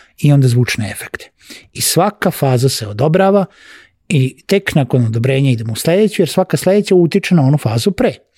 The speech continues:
I odemo mi s-, neki projekat radimo, par puta se desila situacija, ali kaže, ovaj, kod jednog konkretno dolazimo do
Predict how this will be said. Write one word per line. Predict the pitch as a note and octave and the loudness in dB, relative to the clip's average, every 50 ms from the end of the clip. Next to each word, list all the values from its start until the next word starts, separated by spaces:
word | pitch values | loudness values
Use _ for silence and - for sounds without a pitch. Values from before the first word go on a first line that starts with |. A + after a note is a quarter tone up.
| - - - - - - - - - - - - - - - - - - - - _ _ _ _ | -20 -20 -20 -20 -20 -20 -20 -20 -20 -20 -20 -20 -20 -20 -20 -20 -20 -20 -20 -20 _ _ _ _
I | - C#3 D#3 F#3 | 0 2 4 4
odemo | G3+ G#3 F#3+ F#3+ E3 D3+ | 4 4 4 4 4 4
mi | D3+ F3 F#3+ F3 | 4 4 4 2
s-, | - - - - | 0 -4 -8 -2
neki | - A3 F#3 D#3 C#3+ B2 - - B2+ A2+ | 2 4 4 4 4 2 -2 -4 -6 -4
projekat | - - B2+ B2+ B2 - - A#2 - C#3 | -2 -2 -2 0 -2 -2 -2 -2 -2 0
radimo, | D#3+ F3+ F3 D3+ D#3+ D#3 D3+ D3 C3+ A2+ G2+ A#2+ D3+ G3 _ - - C#3+ - | 0 0 0 2 2 2 4 2 2 0 -4 -8 -18 -20 _ -6 -4 -2 0
par | G#3 G3 - - | 0 -2 -2 -2
puta | - B2+ - C#3+ | -4 -2 -2 -2
se | - - C3+ | -2 0 0
desila | C3+ C#3+ C3 - B2 G#2 | 0 0 2 0 -4 -4
situacija, | - - - - C3 C#3+ - - C4 B3+ | -4 -6 -2 -2 -2 0 0 0 2 2
ali | A#3+ A3+ | 2 2
kaže, | - - A3 A3 G3 G3 F#3+ | 0 0 -2 0 2 2 4
ovaj, | F3 E3+ F3 F3+ F3+ D3+ D3+ - _ - - B2+ - - | 4 4 4 2 2 0 -4 -8 _ -10 -10 -10 -6 -2
kod | - C#3+ B2+ | -2 0 2
jednog | C#3 C3 B2+ D3 E3 - | 2 2 2 2 2 2
konkretno | - - A#2+ G#2+ - C#3 E3 G3+ G3+ - F#3 E3 C3 - - - _ _ _ _ _ _ _ _ _ - - - B2 | 2 0 0 0 0 0 0 0 0 2 2 0 0 0 -4 -18 _ _ _ _ _ _ _ _ _ -16 -10 -4 -2
dolazimo | B2+ B2+ B2+ D3 C3+ C3+ C3+ A#2 G#2+ | 0 2 2 2 2 2 2 0 0
do | - - | -2 -6